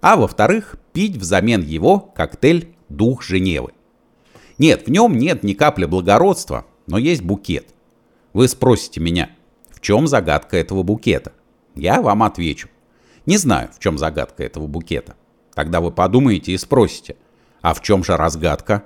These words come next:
А в том разгадка, что белую сирень, составную часть "Духа Женевы",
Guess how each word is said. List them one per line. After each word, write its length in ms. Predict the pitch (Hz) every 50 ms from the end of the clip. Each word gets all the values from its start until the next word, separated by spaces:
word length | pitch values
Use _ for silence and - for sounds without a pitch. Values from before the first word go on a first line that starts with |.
| _ _ _ _ _ _ _ _ _ _ _
А 140 | - - 160
в 120 | - -
том 220 | - 107 139 170
разгадка, 680 | 165 147 127 110 120 123 127 110 95 - - - - - _ _ _ _ _ _ _ _
что 240 | - - - 110
белую 440 | 87 95 107 139 143 123 92 82 71
сирень, 480 | 69 - - 101 135 180 202 196 - _ _ _
составную 600 | - - 98 - - - 120 127 135 107 90 82
часть 360 | 80 - 139 107 82 67 73
"Духа 320 | 90 113 123 - - 85 85
Женевы", 440 | 85 90 95 117 120 87 65 62